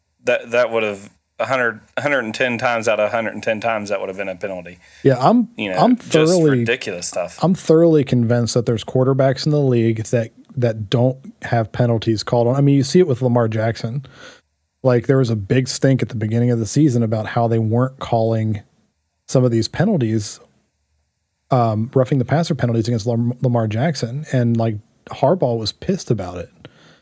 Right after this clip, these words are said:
Speaker 2: And, you know, I, I, I thoroughly convinced after years of watching football that there are quarterbacks that they favor with these kind of penalties. Like Tom Brady,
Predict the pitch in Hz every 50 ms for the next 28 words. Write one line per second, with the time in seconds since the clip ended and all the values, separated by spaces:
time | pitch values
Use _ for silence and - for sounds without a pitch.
0 | _ _ _ _ _ _ _ _ _ _ _ - 143 131 131 131 123 120 113 110
1 | - - - _ _ _ _ _ _ _ _ _ _ _ _ _ _ _ _ _
2 | _ _ _ _ _ _ _ _ _ - 139 127 127 120 - 143 139 131 131 135
3 | 135 117 - - - - - - 131 123 117 107 - _ _ _ _ _ _ _
4 | _ _ _ _ _ _ _ _ _ _ _ _ _ _ - - - 160 156 180
5 | 196 185 165 143 - - 127 113 107 120 113 110 104 - - 127 113 113 - -
6 | 120 104 101 104 110 123 131 135 139 131 110 117 110 117 117 110 - - 113 -
7 | - 127 117 117 113 110 107 104 110 110 - _ - - 123 113 110 113 - _
8 | - 123 120 120 120 120 117 123 127 131 120 120 _ _ _ _ _ _ _ _
9 | - - - 160 165 160 139 110 107 104 107 - - 120 - 120 110 - - 135
10 | 135 135 117 101 95 101 120 127 _ _ _ _ _ _ _ _ _ _ _ _
11 | _ _ _ _ _ _ _ - 117 104 - 120 110 - - 120 117 120 113 -
12 | 147 147 139 117 104 101 - 113 104 - - 135 139 143 139 123 123 123 131 131
13 | 143 151 147 147